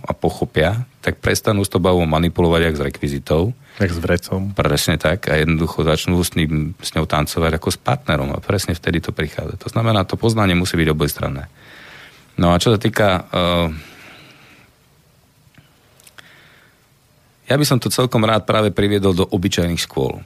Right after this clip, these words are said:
Speaker 1: Tvoja ponuka je skvelá, beriem ju samozrejme a som k dispozícii. Problém je v tom, že tie ritualizované školy, ktoré sú, ktoré proste uzatvárajú ten systém do toho, naplniť nejaké kurikula, tak tam je veľký prepad potom, vieš. A tam sú obrovské problémy.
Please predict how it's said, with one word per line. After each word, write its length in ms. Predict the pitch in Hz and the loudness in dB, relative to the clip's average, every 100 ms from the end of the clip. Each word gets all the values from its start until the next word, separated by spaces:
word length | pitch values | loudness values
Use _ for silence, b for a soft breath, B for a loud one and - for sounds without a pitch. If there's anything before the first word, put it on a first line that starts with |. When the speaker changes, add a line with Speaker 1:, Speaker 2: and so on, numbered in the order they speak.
| _ | _
Speaker 1:
Tvoja 240 | - 110 107 | -2 2 2
ponuka 400 | - 98 90 90 | 2 0 2 0
je 160 | 78 | 0
skvelá, 320 | - 85 80 67 | 0 0 2 2
beriem 320 | 78 80 78 | 2 2 0
ju 80 | 78 | 0
samozrejme 480 | 78 76 78 78 | 0 0 0 0
a 80 | 80 | 0
som 160 | 76 71 | -2 -2
k 160 | 73 | -2
dispozícii. 680 | 76 - 78 78 - 90 123 - B B B B B - | -2 -2 -2 -2 0 0 0 -4 B B B B B -2
Problém 320 | - - - | 0 2 2
je 80 | 90 | 0
v 60 | - | 2
tom, 160 | 113 | 4
že 160 | 110 98 | 2 2
tie 100 | 92 | 2
ritualizované 800 | 95 120 117 98 95 90 85 80 | 2 2 2 2 0 0 0 0
školy, 320 | - - 98 | 0 0 0
ktoré 320 | - 80 - | -2 -4 -4
sú, 280 | - - - - _ _ - | -4 -4 -6 -12 _ _ -20
ktoré 280 | - 80 80 | -8 -4 -2
proste 280 | - 80 - - | -2 -4 -4 -2
uzatvárajú 640 | 98 104 - 85 80 80 | 0 0 2 0 2 0
ten 160 | 76 73 | -2 -4
systém 360 | - - 78 73 | -4 -2 0 0
do 80 | |
toho, 240 | 80 73 73 | 0 -2 0
naplniť 480 | 80 - 98 82 73 | -2 0 0 0 0
nejaké 380 | 80 80 76 - | 0 -2 -2 -4
kurikula, 600 | - 87 82 71 - - B B B B B B B _ | 0 0 0 -2 -2 -6 B B B B B B B _
tak 200 | - 78 | -4 -4
tam 200 | - 85 | 0 2
je 120 | 101 85 | 4 4
veľký 280 | 87 - | 2 0
prepad 400 | 87 80 78 64 | -2 -2 -2 -6
potom, 320 | - - - - | -8 -10 -10 -12
vieš. 320 | - 73 - - | -10 -10 -10 -10
A 80 | - | -6
tam 200 | - 95 | -2 -2
sú 160 | - - | -2 0
obrovské 720 | 104 - 113 127 127 117 - | 0 2 2 4 2 0 0
problémy. 520 | 113 131 120 90 64 | 0 0 2 0 -2